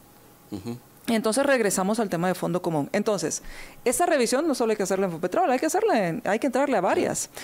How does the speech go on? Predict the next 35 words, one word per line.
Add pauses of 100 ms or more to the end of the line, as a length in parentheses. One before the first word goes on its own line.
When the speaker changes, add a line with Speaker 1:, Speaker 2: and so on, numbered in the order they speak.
(260)
Speaker 2:
Entonces,
el
tema
de
las
regalías
es
ese,
ese
punto
de (400)
s-,
reciben
dinero,
pero
también
sale
dinero
del
gobierno. (380)
Y
uno
de
los
argumentos
es
que (220)
se
paga
más (220)
de
lo
que
se
recibe.